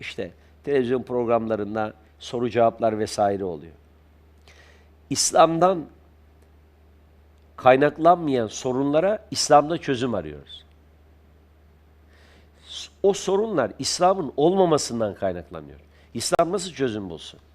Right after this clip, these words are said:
Biz diyoruz ki işte ş-,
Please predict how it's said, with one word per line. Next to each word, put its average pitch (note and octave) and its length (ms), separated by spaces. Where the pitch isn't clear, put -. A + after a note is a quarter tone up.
Biz D3 160
diyoruz G3+ 240
ki - 180
işte - 360
ş-, - 440